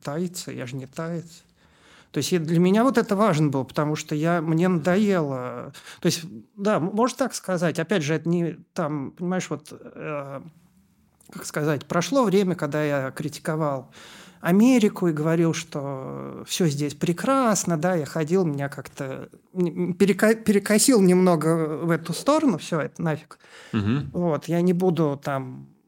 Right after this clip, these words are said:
Speaker 1: потому что здесь действительно там выше зарплаты и все такое, и там есть какие-то плюсы, вот, и в этой стране очень часто мы находимся в ситуации, где нафиг мы никому не нужны.
Speaker 2: Мгм.
Speaker 1: Вот, и я понимаю, почему люди едут куда-то. Вот, но также надо сказать, что быть, э,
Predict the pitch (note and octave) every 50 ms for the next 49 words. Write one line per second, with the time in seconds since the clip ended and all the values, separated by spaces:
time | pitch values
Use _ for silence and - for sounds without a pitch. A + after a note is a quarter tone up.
0 | _ _ _ _ - D3+ C#3 D3+ D3 - - D#3 C#3+ E3 D#3 C#3+ F3 F#3 - -
1 | G#3 F#3+ - - D#3+ D3+ D3+ C#3+ C#3 C#3+ C3+ C3 C3+ C3+ C#3 C#3 C3+ - D3+ C3
2 | C3+ C3 B2+ - - B2+ A#2 - C3+ D#3 D#3+ - - C#3+ C#3 C#3+ D#3 D3+ - A3
3 | B3 C#4 D4 C#4+ - G3+ F3 - - F3 - - E3+ D3+ - - E3 D#3 D3 C#3+
4 | D3+ C#3 C#3 E3 D#3+ D#3+ E3+ E3 E3 - D3+ - - C#3 - - F3+ G#3+ B3 C4+
5 | C4 - - F#3+ D#3 D#3+ D3+ C#3+ - D3 D#3 E3 D#3 E3 C#3+ - - E3 F3 F#3
6 | G#3 A3+ F#3+ E3 - E3+ C#3+ - F3+ E3+ - - - D#3 D#3 D3 D3 D3+ - -
7 | D3+ D#3 D#3 D3+ D3+ D3 D3 C#3+ D#3 G3 - - E3+ C#3+ C#3 - F3 - G3+ A#3
8 | A#3 - G3+ D#3+ C#3+ D3+ D3 D3 D#3 D3+ D3+ - - D#3 D3+ E3 D#3 - D#3+ D#3+
9 | D3+ D3+ D#3 E3 F3 G3 F3+ B3+ D4+ E4+ F4 E4+ - _ _ _ _ - - -
10 | A#2+ A2 A2+ C3 D#3+ F#3 F3+ E3+ F3 F#3 F#3+ F#3+ G3+ G3+ G#3+ A#3 C4 B3 - -
11 | - F#3 F3+ F3+ G3 G3+ F3+ F#3 F#3 F3+ E3 C3 C3+ B2 - - - C#3+ C#3 C#3
12 | - - _ - - - - - - - _ _ F#3 F#3 F3 - D3+ F3+ F3+ F3
13 | A3 C#4 D#4 D#4+ D#4 C4+ - A3+ F#3+ E3+ F3 E3+ D#3+ D#3+ D#3 - - F3+ E3+ D#3
14 | G#3 A#3+ C4+ - - - - F3 D#3 C#3 F3 G3+ G#3 F#3+ G3 - - - - E3
15 | E3 D3+ D#3 D#3 D3 C#3+ C#3 C#3 C3+ C3+ C#3 C3+